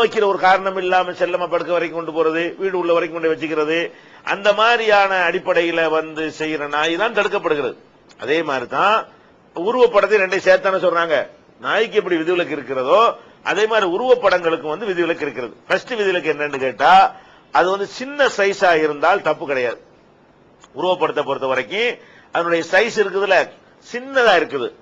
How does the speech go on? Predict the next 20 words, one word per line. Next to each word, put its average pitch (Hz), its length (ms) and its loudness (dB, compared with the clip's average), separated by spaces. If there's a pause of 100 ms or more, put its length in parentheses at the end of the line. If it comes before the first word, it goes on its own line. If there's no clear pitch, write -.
(360)
சின்னதுன்னா 226 380 0
என்ன? 196 580 0 (240)
ஒரு 180 140 -4
மனிதனுடைய 180 520 -2
சைஸ் 175 240 -2
எவ்வளவுன்னு 165 220 2
உங்களுக்கு 156 360 -4
தெரியும். 143 300 -10 (400)
அதுல 185 160 2
பாதி 196 400 4
இருந்தா 196 260 2
கூட 220 160 2
அது 185 160 0
பெருசுன்னு 185 240 -8
சொல்லலாம், 143 320 -2
காவாசி 202 420 4
இருந்தா 180 220 0
கூட 220 140 2
பெருசுங்கலாம். 175 580 -4 (280)
ஒரு 196 200 -2